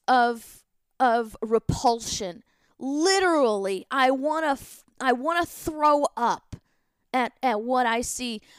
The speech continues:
our court system become, because at this point, what is left?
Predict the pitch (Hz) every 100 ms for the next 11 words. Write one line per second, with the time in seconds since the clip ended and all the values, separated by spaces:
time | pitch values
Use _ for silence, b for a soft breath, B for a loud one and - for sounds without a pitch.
0 | B 214 202 - 269 247 - 233 - 208
1 | 196 b b b 262 247 - 381 381 208
2 | 262 277 - 311 320 - 403 427 - -
3 | 453 392 214 - b b b 254 302 415
4 | 440 392 320 302 349 - - - - -
5 | -